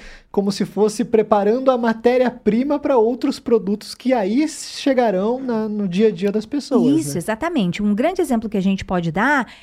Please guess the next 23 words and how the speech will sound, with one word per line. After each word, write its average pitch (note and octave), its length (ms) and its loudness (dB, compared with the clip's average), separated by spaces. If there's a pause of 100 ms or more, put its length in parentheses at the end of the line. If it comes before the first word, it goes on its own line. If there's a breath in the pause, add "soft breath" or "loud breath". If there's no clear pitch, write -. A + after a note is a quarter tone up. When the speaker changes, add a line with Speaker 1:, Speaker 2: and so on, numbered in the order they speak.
(140 loud breath)
Speaker 2:
é C4 80 0
a C4+ 40 2
indústria C#4 400 0
papeleira, C#4+ 600 -2
que G3+ 100 -10
também G3+ 300 0
é A#3+ 60 2
muito A#3 200 0
forte F3+ 360 -2
aqui - 120 -8
na F#3 160 -2
nossa E3+ 300 -2
região, G3 640 2
né? F#3+ 160 -2
Que G3+ 80 -4
a F3+ 60 0
gente F3 260 -4
tem F3 240 -2
aí D#3+ 180 -2
as E3+ 140 -4
fabricantes D#3+ 480 -8
de E3 100 -6
papel. G#3+ 440 -2